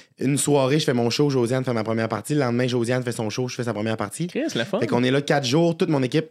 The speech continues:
Speaker 1: euh, aux îles. Puis après ça, eux autres, ils s'en vont. Puis moi, je reste une semaine de plus là-bas.
Speaker 2: Ok.
Speaker 1: Soit toute seule ou avec des amis, je sais pas encore.
Speaker 2: OK, OK. Puis t'as-tu... Euh, c'est-tu difficile, puis ça, j'en parle à tout le monde, là, c'est-tu difficile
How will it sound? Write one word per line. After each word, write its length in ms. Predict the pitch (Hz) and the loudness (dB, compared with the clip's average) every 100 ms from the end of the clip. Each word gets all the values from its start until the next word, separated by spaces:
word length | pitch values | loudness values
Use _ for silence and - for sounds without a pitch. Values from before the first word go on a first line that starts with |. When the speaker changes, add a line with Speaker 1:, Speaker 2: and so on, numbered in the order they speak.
| _ _ - | _ _ 0
Speaker 1:
euh, 240 | 113 110 | 2 4
aux 160 | 107 117 | 4 2
îles. 240 | 113 170 | 2 2
Puis 80 | 156 | 2
après 180 | 113 123 | 0 0
ça, 280 | 113 143 143 | 2 2 2
eux 120 | 117 131 | 0 0
autres, 100 | 131 | -2
ils 40 | |
s'en 120 | 120 113 | -2 0
vont. 100 | 120 | 0
Puis 80 | 110 | 0
moi, 100 | 110 | 0
je 40 | |
reste 140 | 110 120 | 0 -2
une 80 | 107 | -4
semaine 160 | 113 | -2
de 80 | 104 | -2
plus 180 | 104 104 | -2 -4
là-bas. 180 | 92 107 - - | -2 -4 -6 -8
Speaker 2:
Ok. 60 | 135 | 0
Speaker 1:
Soit 140 | 156 | 2
toute 140 | 143 | 2
seule 160 | - 131 | 2 2
ou 80 | 123 | 2
avec 100 | 104 | 2
des 120 | 101 | 0
amis, 140 | 104 107 | -2 -2
je 40 | |
sais 60 | - | -6
pas 80 | |
encore. 160 | 95 - | -10 -8
Speaker 2:
OK, 180 | 139 143 - | -6 -6 -6
OK. 80 | 123 | -8
Puis 140 | - - - - - | -8 -10 -16 -18 -6
t'as-tu... 400 | 151 143 233 262 | -4 -2 0 2
Euh, 540 | 160 113 110 104 71 80 - - - - | 2 0 0 -2 -4 -6 -10 -12 -14 -8
c'est-tu 380 | - 160 - 403 | -4 -2 -2 -2
difficile, 440 | 185 - - 262 247 | -2 0 0 0 0
puis 80 | |
ça, 100 | - 247 | -2 0
j'en 160 | 135 | 0
parle 160 | 151 151 | 0 0
à 60 | |
tout 120 | - 180 | 0 0
le 80 | |
monde, 220 | 175 226 220 | 0 0 0
là, 100 | 233 - - - | -2 -4 -20 -10
c'est-tu 320 | - 160 254 | -6 -4 -4
difficile 720 | 240 165 - - 175 214 220 | -4 -2 -2 0 0 0 -4